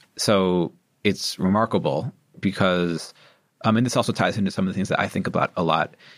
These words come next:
in my own research. It's this question of how people, how Jewish people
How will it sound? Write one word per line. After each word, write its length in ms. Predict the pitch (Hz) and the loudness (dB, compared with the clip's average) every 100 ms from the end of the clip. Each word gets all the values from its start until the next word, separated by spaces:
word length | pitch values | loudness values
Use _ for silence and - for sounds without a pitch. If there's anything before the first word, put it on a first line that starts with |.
| _ | _
in 140 | - 92 | 0 2
my 80 | |
own 160 | 110 135 | 4 2
research. 560 | 92 - 85 73 - - | 0 0 -2 -2 -10 -12
It's 100 | - | -6
this 120 | - | -6
question 280 | - 104 - | 0 0 0
of 60 | 90 | -2
how 200 | - 101 | 0 0
people, 540 | - 95 87 80 71 - - _ | 0 -2 0 0 -2 -6 -20 _
how 140 | 104 | 0
Jewish 240 | 101 110 | 2 0
people 520 | - 101 98 90 82 | 0 0 2 0 0